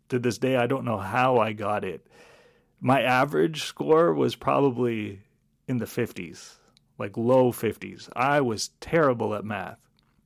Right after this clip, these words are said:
And you know what? I had a negative mindset about math. Because I had struggled so many times, because I just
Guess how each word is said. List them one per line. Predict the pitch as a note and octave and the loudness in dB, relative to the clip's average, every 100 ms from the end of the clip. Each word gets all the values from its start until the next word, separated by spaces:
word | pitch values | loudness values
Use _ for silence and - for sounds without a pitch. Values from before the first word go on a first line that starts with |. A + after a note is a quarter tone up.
| _ _ _ _ _ - - | _ _ _ _ _ -18 -4
And | C3 | 2
you | B2+ | 4
know | C3+ D3 | 4 4
what? | C3 C3+ A#2+ _ _ _ _ _ _ - | 4 4 0 _ _ _ _ _ _ 0
I | C#3 D3 | 2 4
had | C3 C3+ A#2+ | 2 2 0
a | |
negative | A2 A#2+ A#2+ A#2 G2+ | 2 2 2 0 -6
mindset | G#2+ G#2+ A2 - A2+ A2+ | -4 -4 -4 -6 -8 -8
about | G#2+ A2 | -6 -8
math. | G#2+ G#2+ G#2 - _ _ - - _ _ _ _ | -6 -8 -8 -12 _ _ -20 -20 _ _ _ _
Because | - C#3+ D3+ | -2 2 4
I | D#3 D3 | 6 4
had | B2 A#2+ | 4 -2
struggled | - - A#2+ A#2+ C#3+ | -4 0 2 2 0
so | B2+ D3 | 0 0
many | C#3+ C#3 | 0 -2
times, | B2+ C#3 C3 C3 B2+ - | -4 -2 -2 -2 -4 -6
because | B2 C3 B2+ B2 | -4 -2 0 0
I | B2+ | -2
just | A#2+ A#2+ - - | -2 -6 -8 -10